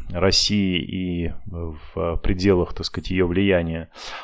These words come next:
но и такими свидетельствами краха внешней политики Кремля, политики, которая всегда развивалась последние, как минимум, десять лет под флагом,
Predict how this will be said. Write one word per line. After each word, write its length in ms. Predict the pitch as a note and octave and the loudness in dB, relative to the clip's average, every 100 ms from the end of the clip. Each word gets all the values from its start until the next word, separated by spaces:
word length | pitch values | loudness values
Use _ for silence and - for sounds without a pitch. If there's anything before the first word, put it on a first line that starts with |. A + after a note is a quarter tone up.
| - - | -10 0
но 360 | F#2+ A#2 D3 | 4 8 8
и 320 | C#3 C3+ C3 | 6 6 6
такими 380 | B2 A2 G#2+ A#2+ | 6 4 4 4
свидетельствами 720 | G#2+ A2 B2+ A#2+ - A2+ A2 G#2 | 4 6 4 4 4 6 6 6
краха 440 | A#2+ A#2 G2 F2 | 6 6 6 4
внешней 360 | E2+ F2+ - F2+ | 2 0 0 2
политики 540 | G2 F#2 F2 - - | 4 4 2 -4 -6
Кремля, 580 | - G2 G#2+ B2 E3 D#3 - | 0 2 4 6 4 2 0
политики, 460 | - G2+ B2+ - G#2 | 4 6 4 2 0
которая 1120 | - G2 G2+ G2 F#2+ F#2+ F#2 F#2 F2+ F2 - - | 2 4 6 6 8 8 8 8 6 4 0 -8
всегда 320 | - F2 G#2+ | -4 4 6
развивалась 600 | F2+ F2+ F#2+ G2 F#2 - | 6 4 6 8 8 6
последние, 580 | - F2 F#2+ G2 F2 E2+ | 4 2 4 2 2 0
как 180 | E2+ F#2 | -2 0
минимум, 460 | F#2 F2 E2+ E2 | 0 0 0 -2
десять 600 | D#2+ E2 E2 G2 F2+ F#2 | -4 -6 -4 0 0 0
лет 220 | G2+ A#2 | 4 4
под 140 | - E2+ | 4 2
флагом, 560 | - G2+ G2+ F#2+ F2+ | 6 6 6 4 2